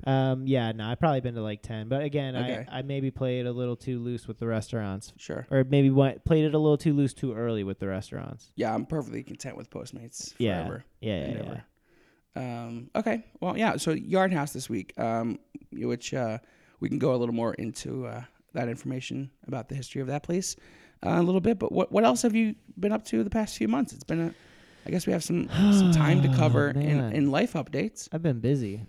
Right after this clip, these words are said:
Speaker 1: I, uh,
Speaker 2: <clears throat>
Speaker 1: Com-, Comfy Pup is now semi-successful. That's even probably saying too much,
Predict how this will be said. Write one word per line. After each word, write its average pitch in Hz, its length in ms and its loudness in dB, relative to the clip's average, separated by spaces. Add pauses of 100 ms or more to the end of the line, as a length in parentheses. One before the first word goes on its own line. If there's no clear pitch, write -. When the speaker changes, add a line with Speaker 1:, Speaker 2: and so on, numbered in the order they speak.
(100)
Speaker 1:
I, 151 300 6
uh, 139 420 6
Speaker 2:
<clears throat> - 40 -12
Speaker 1:
Com-, 208 360 0
Comfy 156 240 2
Pup 160 480 4 (260)
is 143 160 2
now 139 400 0
semi-successful. 135 1600 -4
That's 147 240 2
even 127 280 2
probably 117 260 2
saying 107 280 -8
too 110 160 -10
much, 101 420 -6